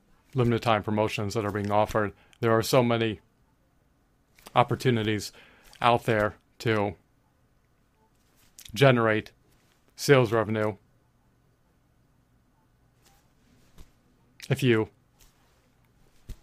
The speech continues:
efficaciously leverage email marketing strategies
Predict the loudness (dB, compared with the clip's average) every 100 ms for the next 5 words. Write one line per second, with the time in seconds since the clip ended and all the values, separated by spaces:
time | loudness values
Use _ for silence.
0 | -6 -2 0 2 0 0 -4 -4 -4 -12
1 | -2 0 2 0 -2 -6 -10 _ _ _
2 | _ -2 0 2 4 2 0 -6 -2 0
3 | 0 -2 -2 -6